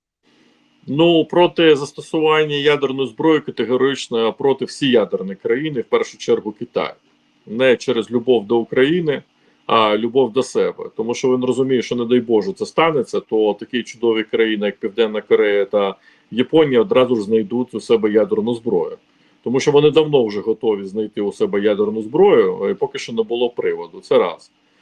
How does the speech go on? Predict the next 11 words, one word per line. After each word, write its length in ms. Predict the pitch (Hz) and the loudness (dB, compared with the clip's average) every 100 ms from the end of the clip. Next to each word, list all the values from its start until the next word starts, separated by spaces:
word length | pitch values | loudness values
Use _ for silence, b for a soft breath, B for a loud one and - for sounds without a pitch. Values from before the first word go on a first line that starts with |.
| _ _ | _ _
Друге, 420 | - 131 143 101 95 | -4 0 2 2 -2
якби, 640 | 101 185 170 143 143 120 | 2 0 0 2 2 4
е, 120 | 113 - - 110 107 101 101 101 | 2 -2 -10 -6 -4 -4 -4 -4
росіяни 680 | 113 143 170 135 113 101 95 | -4 -4 -4 -2 0 -2 -6
були 300 | 95 139 160 | -4 -2 0
впевнені, 680 | 165 - 123 101 95 95 92 | -2 0 0 0 -4 -8 -10
що 400 | - 120 113 107 | -4 2 2 0
тактичний 500 | 127 - 175 - 139 | -8 -8 -8 -6 -2
ядерний 460 | 127 139 127 117 117 | 0 0 -2 -2 -4
удар 440 | 110 110 92 90 - _ _ _ _ _ _ _ _ _ _ _ - | -4 -4 -4 -4 -12 _ _ _ _ _ _ _ _ _ _ _ -2
призведе 760 | 170 156 143 165 160 160 131 101 | 2 2 2 2 4 4 2 -4